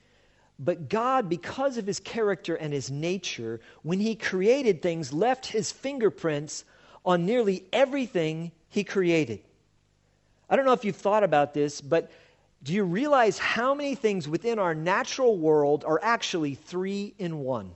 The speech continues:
Where there is one entity, but three persons, forms,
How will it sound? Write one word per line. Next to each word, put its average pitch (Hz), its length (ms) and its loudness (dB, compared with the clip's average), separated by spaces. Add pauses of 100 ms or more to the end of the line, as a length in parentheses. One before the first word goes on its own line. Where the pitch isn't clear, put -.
(1300)
Where 165 160 4
there 160 180 4
is 143 220 0 (240)
one 170 380 0
entity, 160 880 -2 (460)
but 151 260 -2
three 226 640 -4 (100)
persons, 185 640 -2
forms, 175 760 -2